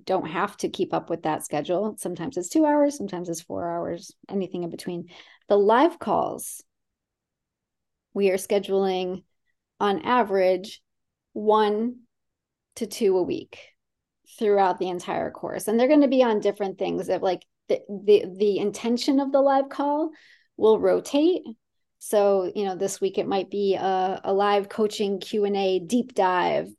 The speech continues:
That's just on coaching with Howie, um, and McKinney and myself. Another week might be just a nutrition deep dive with Brenda Davis and Nicole or Roman. And another week might be,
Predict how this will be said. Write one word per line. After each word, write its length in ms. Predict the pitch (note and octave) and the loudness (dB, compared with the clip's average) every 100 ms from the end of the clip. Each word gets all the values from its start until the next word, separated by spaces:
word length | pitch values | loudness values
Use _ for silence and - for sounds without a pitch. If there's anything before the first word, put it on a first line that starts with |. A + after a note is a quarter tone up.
| _ _ - _ - | _ _ -20 _ -6
That's 280 | G3 G3 - | -4 -4 -4
just 260 | G#3 G3+ | -6 -4
on 280 | G3 F#3+ F#3+ | -4 -4 -8
coaching 460 | - A3 G#3+ F#3+ F3 | -2 -2 0 -2 -2
with 120 | E3+ | -4
Howie, 600 | - G#3 G3 F3+ - E3+ - | -4 -2 0 0 -4 -8 -8
um, 440 | G3+ G3 F#3 F3 _ | -6 -6 -8 -12 _
and 240 | - G3 F#3+ | -8 -6 -6
McKinney 380 | - A#3 G#3 | -2 0 0
and 80 | F#3 | -2
myself. 460 | F3+ F3 A3 F#3+ F3+ _ - - _ - | -6 -4 -2 -2 -4 _ -20 -20 _ 0
Another 320 | A3+ A3 G#3+ | 2 4 6
week 260 | A3 G#3+ | 4 2
might 240 | G#3+ G3 G3+ | -2 -2 0
be 400 | G3+ G3+ F#3+ F#3+ _ _ _ - | 2 2 2 -2 _ _ _ -12
just 360 | G3 B3 A#3+ A#3+ | 4 4 4 0
a 60 | |
nutrition 840 | G#3+ G#3+ - B3 A#3+ A#3 G#3+ G#3 G3 | -2 -2 -2 -4 -2 -2 0 0 -2
deep 280 | F#3+ F#3+ | -4 -6
dive 540 | - F#3 F3+ F3 F3+ F3+ | 0 2 2 0 -2 -2
with 280 | G3 F#3 - | -2 -2 -6
Brenda 400 | - G3 A3 G#3+ | -20 -2 0 2
Davis 640 | G#3 A3+ G3 - - - - | 4 4 4 0 -4 -10 -4
and 140 | F#3 | -4
Nicole 520 | F3+ - A3 F#3+ F#3 | -4 -2 2 2 2
or 80 | F#3+ | 0
Roman. 560 | F#3 G3+ G3+ F3 A2 - - _ _ - | 0 0 0 -4 -8 -10 -18 _ _ -8
And 400 | G3 F#3+ F#3 F3+ - - - D3+ | -6 -4 -6 -10 -14 -20 -18 -6
another 380 | G#3 A3+ A3+ G#3+ | 0 2 4 4
week 180 | A3 G#3 | 2 -2
might 260 | G#3 G3+ | -2 -2
be, 460 | G#3 G3+ G3 F#3+ | 0 2 4 2